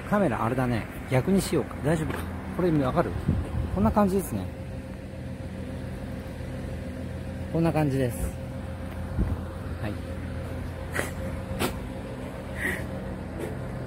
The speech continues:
いしょ。ということで、えーと、道の駅厚見温泉。私が映らない。こうか。道の駅渥美温泉から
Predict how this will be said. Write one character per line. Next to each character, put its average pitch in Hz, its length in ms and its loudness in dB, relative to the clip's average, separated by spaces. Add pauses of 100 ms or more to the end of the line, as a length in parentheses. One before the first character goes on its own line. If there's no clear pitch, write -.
(320)
い - 40 2
し - 100 0
ょ。 - 40 -4 (720)
と 247 60 10
い 247 60 12
う - 40 4
こ 247 80 6
と 226 120 6
で、 135 200 8 (380)
え 139 160 6
ー 131 40 4
と、 127 340 4
道 160 220 6
の 208 80 8
駅 160 180 6
厚 127 180 4
見 220 140 10
温 220 100 10
泉。 117 180 2 (1200)
私 156 140 2
が 156 100 10
映 151 180 2
ら 139 80 6
な 104 120 4
い。 - 40 2 (460)
こ 175 60 2
う - 20 2
か。 - 80 -2 (640)
道 165 200 6
の 240 60 8
駅 160 140 6
渥 139 220 6
美 233 80 6
温 226 80 8
泉 165 160 6
か 120 120 4
ら 107 80 2